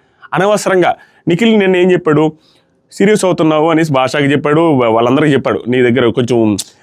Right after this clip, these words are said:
ఆ, ఒక-, ఒక్కోసారి సీరియస్ అయిపోతావు గట్టిగాని." అదే పాయింట్ యష్మి గౌడ్ అని ప్రూవ్ చేసింది, ఆ, సోనియా. కానీ సోనియా కూడా ఇక్కడ చేస్తుంది అదే,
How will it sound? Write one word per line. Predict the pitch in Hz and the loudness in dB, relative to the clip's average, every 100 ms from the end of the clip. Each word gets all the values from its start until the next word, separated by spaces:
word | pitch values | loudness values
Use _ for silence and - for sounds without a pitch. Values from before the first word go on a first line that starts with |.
| - | -8
ఆ, | 101 | -2
ఒక-, | 104 101 95 85 - | 0 0 0 -4 -4
ఒక్కోసారి | 120 147 156 147 | -4 -2 -2 -2
సీరియస్ | 151 151 | 0 0
అయిపోతావు | 147 117 107 113 | 0 -2 -2 -2
గట్టిగాని." | 110 98 113 101 - 147 | -2 -2 -2 -2 -4 -2
అదే | 180 | 0
పాయింట్ | 196 190 160 160 | 0 0 0 0
యష్మి | 208 143 175 | 0 0 0
గౌడ్ | 156 151 143 | 2 2 2
అని | 165 262 | 2 0
ప్రూవ్ | - 160 151 | 0 2 2
చేసింది, | 139 - 170 359 - _ _ - _ - | 0 0 0 0 -2 _ _ -20 _ -4
ఆ, | 107 104 101 | -2 0 0
సోనియా. | 233 170 - - | 0 0 -4 -6
కానీ | 226 262 | -4 -2
సోనియా | 214 262 285 | 0 0 2
కూడా | 247 | 0
ఇక్కడ | 240 175 | -2 -2
చేస్తుంది | 170 170 151 | -2 0 0
అదే, | 127 | 0